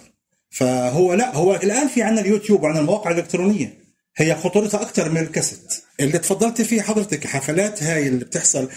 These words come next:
تذاكرها أسعارها غالية جدا، يعني يمكن راتب موظف حيضطر يقطع تذكرة في الساحل الشمالي في السوق السوداء مش حيكفي راتبه.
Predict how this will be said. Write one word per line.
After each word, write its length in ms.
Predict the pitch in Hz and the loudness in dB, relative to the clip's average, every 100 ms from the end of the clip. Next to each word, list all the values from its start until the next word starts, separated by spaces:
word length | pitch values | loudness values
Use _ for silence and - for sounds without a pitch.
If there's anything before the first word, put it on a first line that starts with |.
| - - | -14 -2
تذاكرها 760 | 139 175 170 233 214 196 185 170 | 0 0 0 0 2 0 -2 -6
أسعارها 360 | 175 208 208 | -2 -2 0
غالية 260 | 170 214 180 | 0 0 2
جدا، 260 | 185 202 160 | 0 0 0
يعني 300 | 135 139 147 | 2 0 0
يمكن 260 | 202 196 | 0 0
راتب 340 | 170 202 202 151 | 0 2 0 2
موظف 500 | 165 196 202 196 - | 2 2 2 0 -4
حيضطر 420 | 151 156 202 185 | -4 0 0 0
يقطع 180 | 190 147 | -2 -4
تذكرة 420 | 180 - 151 131 | -4 -2 -2 -2
في 80 | 135 | -4
الساحل 380 | - 190 147 | -2 -2 0
الشمالي 520 | 143 - 151 175 180 185 | -2 -2 -2 0 0 -2
في 60 | |
السوق 200 | 139 - - | -2 -2 0
السوداء 320 | - 170 180 | 0 0 -2
مش 120 | 170 | -2
حيكفي 400 | 190 - 226 220 | -4 -2 -2 0
راتبه. 320 | 247 240 - | -2 -4 -10